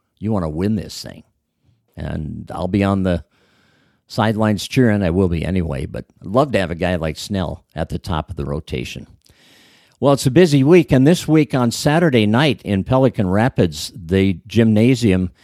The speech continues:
is going to be dedicated in Rex Haugen's honor. The longtime coach at Pelican Rapids will be honored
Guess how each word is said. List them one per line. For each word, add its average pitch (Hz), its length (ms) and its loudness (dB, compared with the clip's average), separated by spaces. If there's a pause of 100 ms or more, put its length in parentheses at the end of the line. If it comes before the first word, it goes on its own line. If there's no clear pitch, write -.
(220)
is 87 160 -2
going 110 220 4
to 104 40 0
be 90 140 0
dedicated 95 840 0 (1000)
in 101 320 -2
Rex 110 420 -2
Haugen's 110 680 -2 (400)
honor. 98 540 -2
The 80 400 -4
longtime 104 840 2
coach 117 440 -2
at 82 200 -4
Pelican 98 480 -2
Rapids 92 520 -2
will 92 160 -2
be 80 220 -6
honored 98 400 -2